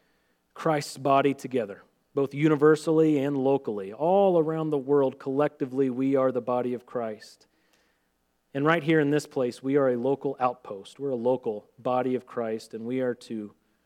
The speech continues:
seek to serve one another to the honor of your name. Give us a passion for this. Give us a, a heart that greatly desires to see one another encouraged and built up. Help us to consider one another as more important than ourselves.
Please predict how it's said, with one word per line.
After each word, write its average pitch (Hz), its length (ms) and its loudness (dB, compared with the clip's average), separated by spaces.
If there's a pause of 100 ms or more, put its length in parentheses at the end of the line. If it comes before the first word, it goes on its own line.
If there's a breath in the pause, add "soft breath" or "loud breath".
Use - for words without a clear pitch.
(460)
seek - 460 -4
to 165 80 -8
serve 165 340 0
one 165 160 0
another 147 460 -2 (720)
to - 80 -12
the 123 120 -4
honor 135 300 -2
of 120 120 -4
your 123 140 -6
name. 104 280 -12 (680)
Give 247 140 2
us 240 120 2
a - 40 -4
passion 160 580 -4
for 160 120 -8
this. 160 320 2
Give 156 220 -2
us 151 160 -2
a, 101 200 -14 (280)
a 110 40 -8
heart 156 440 -2
that 127 160 -6
greatly 143 440 2
desires 127 760 -2
to 131 100 -10
see 135 300 -4
one 127 240 -4
another 127 300 -4
encouraged 139 680 -2
and 117 100 -6
built 127 240 -4
up. 131 280 -6 (1080 soft breath)
Help 196 240 2
us 185 120 0
to 165 80 -2
consider 160 480 0
one 160 160 -2
another 160 340 0
as 139 140 2
more 160 280 -2
important 165 440 -2
than 156 140 -4
ourselves. 143 800 -8